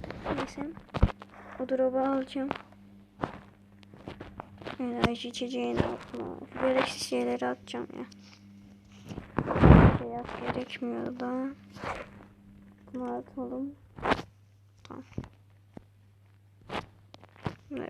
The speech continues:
basalım basalım. Yandan Scar'la S on iki K, Thompson gittikçe yani bu oyunu oynuyorsanız çok kişi ölüyor.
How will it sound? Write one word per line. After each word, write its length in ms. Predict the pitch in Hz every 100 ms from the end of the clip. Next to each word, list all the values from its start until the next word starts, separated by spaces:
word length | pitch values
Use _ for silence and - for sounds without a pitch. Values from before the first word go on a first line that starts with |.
| 269
basalım 560 | 233 254 269 254 254 247
basalım. 420 | 262 - 262 277 - - - - - - - - - - - - -
Yandan 320 | 226 233 254
Scar'la 920 | 254 - - 233 240 247 247 233 214 - - - 233
S 160 | -
on 80 | 247
iki 240 | 254 -
K, 380 | - 247 226 - 269 - - - - - - - - -
Thompson 720 | 240 247 247 - 262 240 269 262 - -
gittikçe 760 | 247 - - 294 - - 254 247 - - - - - - -
yani 340 | 226 226 220 - - - - - - - - 311
bu 60 |
oyunu 240 | 294 294 269
oynuyorsanız 960 | 285 302 311 302 - 269 277 - - -
çok 320 | - 269 -
kişi 280 | - - -
ölüyor. 360 | 233 262 240